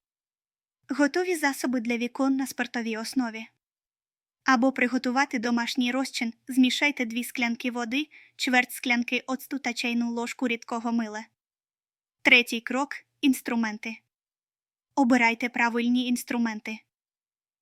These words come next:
Серветки з мікрофібри ідеальні для полірування. А гумовий скребок допоможе швидко видалити залишки води.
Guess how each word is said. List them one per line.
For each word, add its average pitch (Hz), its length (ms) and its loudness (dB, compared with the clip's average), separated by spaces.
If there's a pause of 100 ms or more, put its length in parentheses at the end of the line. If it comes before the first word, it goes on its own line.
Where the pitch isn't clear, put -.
(160)
Серветки 254 680 2
з 247 60 0
мікрофібри 247 640 0
ідеальні 240 600 0
для 254 160 0
полірування. 220 800 -4 (960)
А 254 120 4
гумовий 285 440 4
скребок 254 520 -2
допоможе 240 480 -2
швидко 269 460 -4
видалити 254 520 -4
залишки 226 500 -4
води. 214 380 -6